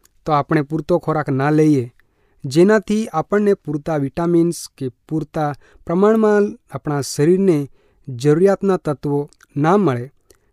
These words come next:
જેના લીધે આપણા શરીરમાં ઘણી બધી કમજોરી આવે છે, જેમ કે આપણા શરીરમાં થાક આવે છે, આપણે નિરાશામાં રહીએ છીએ, ચીડિયાપણું, ઉદાસીનતા અને ચહેરો ઉતરી ગયેલો તથા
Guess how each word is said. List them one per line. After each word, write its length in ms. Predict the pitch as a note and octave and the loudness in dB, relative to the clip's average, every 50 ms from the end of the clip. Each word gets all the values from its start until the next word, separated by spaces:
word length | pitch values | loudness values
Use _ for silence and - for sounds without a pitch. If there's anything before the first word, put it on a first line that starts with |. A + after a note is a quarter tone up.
| _ _ - | _ _ -18
જેના 380 | D3 C3+ D#3+ F#3 G3+ A3+ A#3+ A#3+ | -6 0 2 2 4 4 2 0
લીધે 260 | A3 G#3 E3+ D#3+ D#3+ E3 F3 - _ _ | 0 0 0 0 0 0 -2 -4 _ _
આપણા 400 | - D3+ C#3+ - E3 D#3+ D#3+ C#3+ | -8 -8 -4 -2 -2 -2 -2 -2
શરીરમાં 540 | - C#3+ C#3+ D3+ D#3+ D3+ D#3+ C#3+ C3 B2+ B2+ B2+ _ _ _ _ _ _ - | -2 -2 -2 0 0 0 0 0 -2 -2 -6 -10 _ _ _ _ _ _ -12
ઘણી 280 | C3+ B2+ C#3 D3 E3 D#3+ | -6 -2 0 0 2 0
બધી 240 | E3 D#3 D#3 D3+ - | 0 -2 -4 -4 -4
કમજોરી 480 | - C3 A#2+ B2 B2 C3 C#3+ D3+ D#3+ D#3+ | -4 -4 -4 -2 -2 -2 -2 0 0 0
આવે 260 | C#3+ A#2+ A#2+ A#2+ C3 C3 | -2 -2 -4 -6 -8 -8
છે, 180 | - - C3 A#2+ A#2 - _ _ _ _ _ _ _ - | -10 -10 -12 -14 -14 -16 _ _ _ _ _ _ _ -12
જેમ 360 | C#3+ C3 C3 D#3 F3 F#3 G3 | -10 -2 2 4 4 4 4
કે 180 | F3+ - F3+ E3+ E3+ E3+ E3 _ _ _ _ _ _ _ _ _ _ _ _ | 4 2 2 2 2 0 -4 _ _ _ _ _ _ _ _ _ _ _ _
આપણા 320 | - D3+ C#3 - E3 D#3+ D3+ - | -10 -8 -4 -2 -2 -2 -2 -2
શરીરમાં 420 | - D3+ D3+ D#3 D#3 D#3 D3+ - - | -2 -2 0 0 0 0 0 -2 -6
થાક 300 | - C3 C3+ C#3 - D3+ | -4 -4 -4 -2 -2 -2
આવે 220 | D3 C#3+ D3 D3 | -2 -2 -2 -2
છે, 200 | C#3+ - - - D3+ D3+ - _ _ _ _ _ _ _ _ _ _ - | -4 -6 -8 -10 -10 -12 -14 _ _ _ _ _ _ _ _ _ _ -14
આપણે 240 | C#3+ C3+ - D3 C#3+ | -10 -4 -2 0 0
નિરાશામાં 600 | C#3 C#3 C#3+ D3+ D#3 D3 - D#3 D#3+ E3 D#3+ D3+ | 2 2 2 0 0 0 0 0 0 0 0 0
રહીએ 240 | D3+ D3 D3 D3+ | 0 0 0 0
છીએ, 400 | C#3+ - - D3 C#3 D3 D3 C#3+ C3+ _ _ _ _ _ _ _ - | 0 -2 -6 -6 -6 -6 -6 -10 -14 _ _ _ _ _ _ _ -10
ચીડિયાપણું, 720 | - D3 D3 C#3+ D#3 D#3+ D#3 D3+ - D3+ D3+ D#3 D#3 D#3 D#3 C#3+ _ _ _ _ _ _ _ _ _ - | -6 -2 2 2 4 4 2 2 2 2 2 2 2 0 -2 -6 _ _ _ _ _ _ _ _ _ -8
ઉદાસીનતા 760 | D#3 D#3+ F3 F3 F3 - - F3 E3+ F3 E3 - E3 D#3 D#3+ - - | -4 -2 0 0 0 2 2 2 2 2 2 0 -2 -2 -2 -4 -4
અને 240 | E3+ F3+ G3 F#3+ D#3 B2 A#2+ _ _ _ _ _ _ _ _ - | 0 2 2 2 2 0 -2 _ _ _ _ _ _ _ _ -4
ચહેરો 380 | - F3 E3 F3 F3+ F3+ F3 F3+ F#3+ F#3+ - | -2 0 0 0 0 0 0 0 -2 -4 -8
ઉતરી 400 | F3 D#3 - - G3 F#3+ G#3 G3+ | -12 -12 -8 -4 -2 0 2 4
ગયેલો 220 | G3+ F#3+ F#3 G3 G#3 | 4 4 6 6 4
તથા 380 | F#3+ G#3+ G3+ - - D3+ B2+ | 4 0 -2 -2 -4 -6 -6